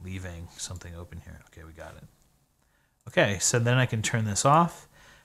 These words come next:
and you can see that I have a mask around that, uh, area. So if I choose another layer,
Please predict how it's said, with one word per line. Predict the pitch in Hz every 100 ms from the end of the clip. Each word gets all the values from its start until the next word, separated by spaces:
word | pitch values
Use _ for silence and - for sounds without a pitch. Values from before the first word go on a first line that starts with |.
| -
and | 107
you | 110
can | 117
see | 110 - 117 117
that | 107
I | 104
have | 107 101
a |
mask | 98 104 104 110 117 -
around | 104 101 92 95 98
that, | 95 90 90 - - - _ -
uh, | 87 85
area. | 120 135 156 185 196 - _
So | - -
if | 95
I | 101
choose | 92 - 117 107
another | 98 98 101 107 123
layer, | 107 95 92 127 165